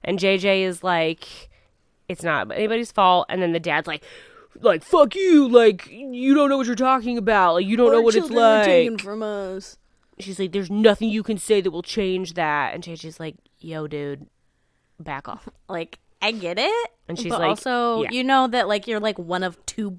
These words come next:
Speaker 2: billion people in this situation I've already talked to in my life.
Speaker 1: Well, exactly.
Speaker 2: That's how she feels. It's not what she says.
Speaker 1: No. She go, and s-, of course she does the classic beautiful J J thing, which is just, like,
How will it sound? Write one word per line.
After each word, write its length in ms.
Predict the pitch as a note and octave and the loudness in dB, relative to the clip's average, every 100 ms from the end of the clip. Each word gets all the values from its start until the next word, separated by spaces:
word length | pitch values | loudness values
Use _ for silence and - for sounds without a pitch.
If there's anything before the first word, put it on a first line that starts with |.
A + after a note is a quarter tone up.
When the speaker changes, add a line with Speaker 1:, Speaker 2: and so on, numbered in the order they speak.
| - | -6
Speaker 2:
billion 480 | F3+ E3+ E3+ E3+ F3 | -6 -6 -8 -8 -10
people 420 | E3 D#3+ D#3+ D#3 | -12 -12 -12 -12
in 120 | D#3+ | -12
this 140 | D#3 | -16
situation 520 | - - E3 D#3+ - D3 | -16 -14 -12 -12 -14 -16
I've 140 | D#3+ | -10
already 300 | E3 E3 E3+ | -8 -8 -14
talked 340 | - E3 D#3+ | -8 -8 -8
to 100 | D#3+ D3 | -14 -14
in 60 | |
my 120 | D#3 D#3 | -14 -14
life. 340 | C#3+ C#3 - - - - - - - _ | -14 -16 -18 -20 -20 -20 -20 -20 -20 _
Speaker 1:
Well, 100 | G3 | -2
exactly. 600 | D#3+ C#3+ F#2 - C#2 E3+ - _ _ _ _ _ _ - | -2 -6 -12 -12 -12 -12 -16 _ _ _ _ _ _ -16
Speaker 2:
That's 140 | A#3 | -6
how 120 | G#3+ | -4
she 160 | G#3 G3+ | -4 -8
feels. 420 | - F3+ C#3 D#3+ | -8 -8 -8 -12
It's 140 | F3+ F#3+ | -10 -10
not 100 | D3+ | -10
what 100 | - | -12
she 120 | F3+ | -14
says. 380 | - D#3+ - - | -14 -14 -14 -8
Speaker 1:
No. 220 | - - - _ | -6 -6 -10 _
She 120 | - F3 | -8 -4
go, 140 | E3+ - | -2 -2
and 160 | G3 | -2
s-, 160 | F#3+ - | -4 -2
of 180 | G3 F3+ | -2 2
course 240 | A3 G3+ | 2 2
she 140 | G#3 | 0
does 180 | F#3 F#3+ | -2 -2
the 100 | F#3+ | -4
classic 540 | - F3 E3+ F3+ D#3+ - | -2 -2 -2 -6 -10 -6
beautiful 340 | E3 E3 D#3+ | -6 -4 -8
J 200 | D3+ D3 | -8 -6
J 160 | D3 D3+ | -6 -6
thing, 280 | D3+ B2 | -4 -4
which 160 | C3+ D3+ | -4 -6
is 160 | D3+ D3 | -8 -8
just, 240 | D3+ - | -12 -8
like, 380 | D3 D3 - | -6 -6 -10